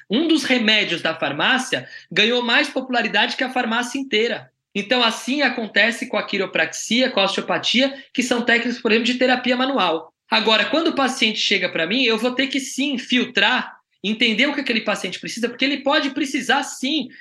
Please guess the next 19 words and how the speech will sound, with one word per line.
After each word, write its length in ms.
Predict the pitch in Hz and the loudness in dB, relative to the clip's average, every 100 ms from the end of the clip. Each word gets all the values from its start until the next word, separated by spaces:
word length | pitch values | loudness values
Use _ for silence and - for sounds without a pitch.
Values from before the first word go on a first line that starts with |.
| - _ | -20 _
de 160 | 143 | -4
um 60 | 226 | -2
trabalho 500 | 220 196 190 220 220 | 0 0 2 0 0
como 300 | - 262 247 | 0 0 2
o 40 | 220 | 0
R 140 | 196 | 0
P 220 | 190 170 | 0 -2
G 400 | 139 170 240 247 - _ | 2 2 2 -4 -16 _
pra 100 | 226 | 0
um 80 | 214 | 2
alinhamento, 680 | 196 196 165 170 214 226 185 | 0 0 0 2 2 0 -4
uma 120 | 170 | -6
postura 380 | 180 - 180 180 | -6 -6 -6 -4
de 140 | 170 | -4
isometria, 760 | 165 151 170 143 135 190 220 - | -4 -2 0 -2 2 2 2 0
uma 120 | 196 | -2
postura 400 | 190 180 - 214 | 0 -4 0 0
que 140 | 220 165 | 0 0
vai 320 | 190 233 | 2 2